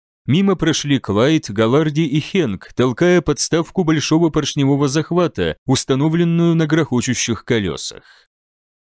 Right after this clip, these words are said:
«Но техника — это единственная вещь, на которую он должен взглянуть.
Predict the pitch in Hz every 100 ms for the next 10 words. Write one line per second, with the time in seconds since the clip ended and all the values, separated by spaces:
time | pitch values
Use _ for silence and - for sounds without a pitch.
0 | _ 185 190 - 240 - 185 131 120 107
1 | 170 220 202 202 175 226 190 - 190 180
2 | 180 175 220 - 202 185 185 202 202 202
3 | 202 180 190 180 185 170 151 185 175 104
4 | -